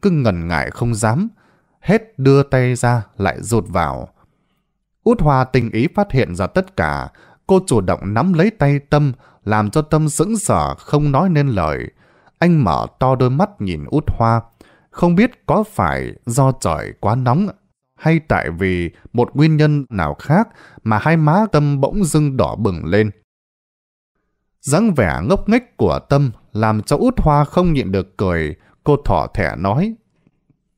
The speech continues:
"Anh đó, người ta là con gái mà cứ bắt người ta phải chủ động."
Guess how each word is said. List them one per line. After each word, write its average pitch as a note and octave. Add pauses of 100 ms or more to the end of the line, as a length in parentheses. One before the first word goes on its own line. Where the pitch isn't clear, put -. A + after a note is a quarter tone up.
(680)
"Anh D#3
đó, A3 (880)
người C#3
ta F3
là A#2+
con F3+
gái G#3 (380)
mà E3
cứ G#3+
bắt B3
người D#3
ta G#3
phải E3+
chủ C#3+
động." D3